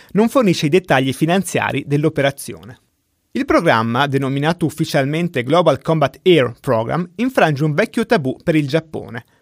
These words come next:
È la prima volta dalla fine della Seconda Guerra Mondiale che Tokyo ha scelto, infatti, un partner diverso dagli Stati Uniti per un progetto di natura militare.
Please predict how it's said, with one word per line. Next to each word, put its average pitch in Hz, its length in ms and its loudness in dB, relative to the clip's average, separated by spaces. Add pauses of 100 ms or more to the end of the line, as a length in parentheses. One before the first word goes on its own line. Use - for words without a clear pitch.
(220)
È - 120 2
la 196 120 4
prima 269 300 0
volta 131 400 2
dalla 135 160 0
fine 185 240 -2
della 139 160 2
Seconda 143 420 -4
Guerra 131 300 0
Mondiale 143 580 -2
che - 180 -6
Tokyo 151 320 0
ha 151 40 0
scelto, 117 440 -2
infatti, 170 560 -6 (240)
un 180 140 0
partner 240 400 2
diverso 165 480 2
dagli 131 180 -2
Stati 147 280 -6
Uniti 160 440 -6
per - 160 -2
un 214 100 2
progetto 143 460 -2
di 139 60 -4
natura 143 400 -4
militare. 131 600 -6